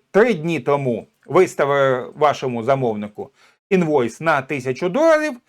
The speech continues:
і сьогодні ця, е, із цієї суми тисяча доларів вам на рахунок фопа в українському банку прийшло тільки дев'ятсот вісімдесят. Бо банк, е, відкусив свою якусь там комісію, чи свіфтовська, свіфтовська комісія, чи якась інша.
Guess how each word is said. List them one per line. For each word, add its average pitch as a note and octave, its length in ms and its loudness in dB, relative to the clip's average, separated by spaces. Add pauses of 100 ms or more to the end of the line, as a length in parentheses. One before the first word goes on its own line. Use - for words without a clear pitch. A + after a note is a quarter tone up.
(220)
і F4+ 180 4
сьогодні A#3+ 640 0 (280)
ця, E3 300 2 (160)
е, D3+ 420 2
із G3+ 200 -2
цієї F#3 220 2
суми D3 340 -2
тисяча C#3+ 400 -4
доларів C#4+ 440 0 (420)
вам A#3+ 260 4 (100)
на F3 360 2
рахунок D#3+ 580 0
фопа E3+ 320 0
в C#3 100 0
українському C#3+ 580 -4
банку D4+ 360 0
прийшло F3+ 300 -4
тільки A3+ 260 -8
дев'ятсот B2+ 580 0
вісімдесят. A2+ 540 -10 (500)
Бо C4+ 320 2 (560)
банк, B3+ 340 2
е, D3 540 2 (200)
відкусив F3 720 -2
свою D3 320 2
якусь D3 260 -4
там C3 200 -2
комісію, B2+ 460 -4
чи G#2+ 120 -14
свіфтовська, A3+ 600 -2
свіфтовська B3+ 480 -4
комісія, F3 460 -4
чи D3+ 100 -8
якась D3+ 340 -4
інша. - 260 -20